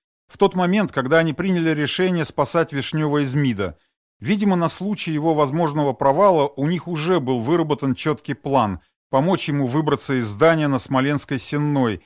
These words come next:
спрятать в своём посольстве и затем вывести из страны. Первую часть этого плана мы проспали.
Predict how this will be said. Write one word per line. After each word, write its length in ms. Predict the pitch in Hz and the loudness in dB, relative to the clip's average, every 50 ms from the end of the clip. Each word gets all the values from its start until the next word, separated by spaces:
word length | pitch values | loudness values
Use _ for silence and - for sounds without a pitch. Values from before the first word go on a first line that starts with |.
| _ _ _ _ _ | _ _ _ _ _
спрятать 560 | - - - - 165 170 165 139 - 117 - | -12 -10 -2 2 4 6 6 4 2 -4 -6
в 60 | - | -8
своём 400 | - - 135 135 139 135 127 120 | -8 -4 -2 0 0 0 0 0
посольстве 720 | - 127 113 - - 226 233 208 - - - 107 95 85 - _ _ _ _ - | -2 -2 -2 0 0 0 0 0 -4 -6 -8 -8 -8 -8 -10 _ _ _ _ -6
и 100 | 185 180 | -4 -2
затем 500 | 139 131 151 139 - - 202 214 214 175 | 2 2 2 2 0 -2 -2 0 0 0
вывести 460 | 131 127 151 151 143 127 - - - | 0 0 0 0 -2 -4 -6 -6 -6
из 140 | 135 117 - | -6 -6 -6
страны. 500 | - - 139 131 123 117 107 95 78 - _ _ _ _ _ _ _ _ _ _ _ _ _ | -6 -4 -2 -2 -2 -2 -2 -4 -8 -10 _ _ _ _ _ _ _ _ _ _ _ _ _
Первую 360 | - 190 226 247 247 226 202 147 | -2 2 2 2 2 0 -2 -2
часть 280 | - 165 151 131 - | 0 0 0 0 -2
этого 220 | 139 - 139 135 131 | -4 -4 -4 -4 -4
плана 380 | - 135 135 123 113 110 104 | -2 -2 0 0 0 0 0
мы 160 | 104 127 170 | -2 -2 -2
проспали. 680 | 170 - 180 165 - - - 139 110 92 87 85 82 | -2 -2 -2 -2 -2 -4 -2 0 0 0 -2 -6 -14